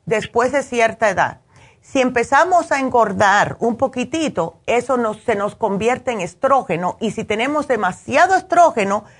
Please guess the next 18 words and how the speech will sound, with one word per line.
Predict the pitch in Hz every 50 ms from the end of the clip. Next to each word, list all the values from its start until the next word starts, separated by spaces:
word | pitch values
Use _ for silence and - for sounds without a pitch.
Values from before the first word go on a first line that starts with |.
| _ _ _ -
nos | 196 226 220 202 - -
causa | - 240 233 262 269 - 294 277 285
problemas | - 240 233 220 220 240 240 254 262 262 254 247 254
en | 226 208
el | 214 220 247
útero. | 302 320 320 - 165 110 - - _ _ _ _ _ _ _ _ _ _ -
¿Ves? | - 196 208 226 254 302 320 302 - _ _ _ _ _ _ _ _ _ - 147
Y | - 254 240 - - - 165 -
yo, | 220 196 - 180
tú | - 220 233 -
tienes | - 269 269 285 294 311 302 285 285 -
como | - - 226 220 208 196 -
treinta | - 208 220 262 285 285 - 254 233 214
a | 190 -
cuarenta | - 190 175 180 208 233 240 - 247
libras | 220 220 233 240 233 220 208 165
de | 180 156
más. | 196 233 214 - - - _ _